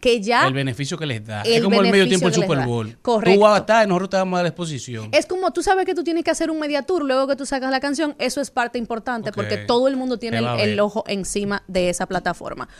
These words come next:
Speaker 1: O sea que a partir de ese momento, las reglas que puso el Tiny Desk es, por ejemplo, tú puedes llevar la cantidad de músicos que tú quieras,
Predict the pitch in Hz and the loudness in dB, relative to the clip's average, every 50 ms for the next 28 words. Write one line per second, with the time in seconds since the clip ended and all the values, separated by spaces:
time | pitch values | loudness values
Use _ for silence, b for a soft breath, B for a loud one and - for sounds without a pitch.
0 | B B B B B - 247 233 220 - - 220 214 220 214 208 - 247 254 247 | B B B B B -2 -2 -2 -2 -2 -2 -4 -2 -2 -2 -4 -4 -6 -6 -4
1 | 269 233 277 269 285 285 311 330 311 262 - 247 233 208 202 - 240 220 220 247 | -4 -4 -4 -6 -6 -4 -4 -4 -4 -4 -4 -4 -4 -4 -4 -4 -4 -4 -4 -4
2 | 233 208 - 247 226 - 240 214 - 233 226 202 - 226 226 233 240 233 226 220 | -6 -6 -8 -10 -10 -10 -10 -10 -8 -10 -8 -6 -6 -6 -6 -6 -6 -6 -6 -6
3 | - - 220 208 - 214 208 202 208 220 214 226 214 185 b b b b b b | -6 -8 -10 -8 -6 -6 -6 -4 -6 -6 -4 -4 -4 -4 b b b b b b
4 | 254 202 254 262 262 262 247 247 247 247 226 - 233 226 202 220 208 196 202 208 | -4 0 2 2 2 2 2 0 0 -2 -4 -4 -6 -4 -2 0 0 0 0 0
5 | 208 220 226 220 220 - 226 - 214 208 - - 214 208 240 233 - 359 381 311 | -2 -4 -4 -6 -6 -6 -6 -6 -6 -6 -6 -6 -8 -6 -6 -4 -2 0 0 2
6 | 247 302 330 - - | 2 0 -2 -6 -10